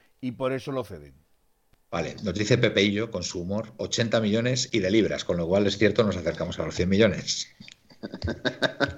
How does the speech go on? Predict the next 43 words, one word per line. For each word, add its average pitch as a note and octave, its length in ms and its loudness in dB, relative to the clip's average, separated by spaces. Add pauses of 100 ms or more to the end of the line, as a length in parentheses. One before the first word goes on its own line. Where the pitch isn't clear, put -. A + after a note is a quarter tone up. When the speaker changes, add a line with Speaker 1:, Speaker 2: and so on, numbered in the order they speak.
(1600)
Speaker 3:
Oye, G#2 220 6
tampoco F2+ 320 2
es F#2 100 -2
mala, F#2 360 4
no G#2 280 -4
es G#2 60 0
mala G2 200 6
opción, G2 320 4
¿eh? D3+ 140 -4
Subir G2+ 240 0
Speaker 2:
No, G#2+ 80 4
Speaker 3:
a, G#2 120 4
Speaker 2:
no, G2 140 0
no, G2 100 2
Speaker 3:
a, - 120 2
Speaker 2:
no, - 120 -10
Speaker 3:
a - 40 -2
Speaker 2:
no. F#2 40 -2
Speaker 3:
libras. G2+ 440 4 (600)
Speaker 2:
Por F2+ 140 2
cierto, G2 320 2
si F#2 120 0
se D#2+ 120 -2
fuera D#2 280 -4
Trippier, E2 400 -2 (260)
que D2+ 120 -4
no C#2 100 -2
se - 140 2
va C2+ 100 -2
a C2+ 80 0
ir, D#2+ 160 0 (240)
¿vale? E2+ 280 -4 (100)
O F#2+ 120 4
si B2+ 140 4
se F2+ 100 2
fuera D3 200 4
Versálico, E2+ 560 2
que D2 240 -10 (140)
quizás - 340 -2
sea F#2 140 0
más E2+ 160 -4
probable, D#2+ 460 -2 (880)
eh, D#2+ 640 2